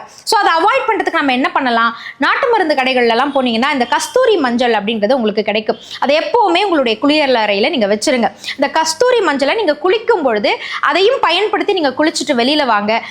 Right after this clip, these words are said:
உங்க மீது இருக்கக்கூடிய அத்தனை விதமான துர்நாற்றங்களுமே உங்களிடம் இருந்து விலகிடும். அதே மாதிரி குளித்து முடித்து நீங்க வெளியில வந்த பிறகு சில மைல்டான ஜவ்வாது வாசனைகள் கூட நமக்கு வந்து கிடைக்குது. அந்த ஜவ்வாது வாசனைகளை பயன்படுத்துறதுக்கு பாருங்க. இது எல்லாமே என்னால வந்து பண்ண முடியாதுங்க,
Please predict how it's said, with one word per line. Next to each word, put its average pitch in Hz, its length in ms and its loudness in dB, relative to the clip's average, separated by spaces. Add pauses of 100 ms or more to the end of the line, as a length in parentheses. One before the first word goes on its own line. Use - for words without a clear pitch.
(100)
உங்க 262 160 2
மீது 415 240 2
இருக்கக்கூடிய 320 380 -2
அத்தனை 277 720 0
விதமான 294 400 0
துர்நாற்றங்களுமே 277 1000 0
உங்களிடம் 269 440 0
இருந்து 240 260 0
விலகிடும். 233 420 0 (260)
அதே 330 260 2
மாதிரி 392 280 2
குளித்து 494 580 0
முடித்து 359 320 0
நீங்க 370 180 0
வெளியில 339 280 2
வந்த 285 220 0
பிறகு 269 280 0
சில 381 360 2 (240)
மைல்டான 427 680 2
ஜவ்வாது 320 480 0
வாசனைகள் 262 540 0
கூட 247 140 0
நமக்கு 262 300 -2
வந்து 214 220 0
கிடைக்குது. 262 340 0 (280)
அந்த 381 420 2
ஜவ்வாது 370 360 0
வாசனைகளை 269 640 0
பயன்படுத்துறதுக்கு 262 680 0
பாருங்க. 233 420 -2 (240)
இது 240 160 2
எல்லாமே 320 640 2
என்னால 302 340 0
வந்து 294 440 2
பண்ண 262 200 0
முடியாதுங்க, 247 640 0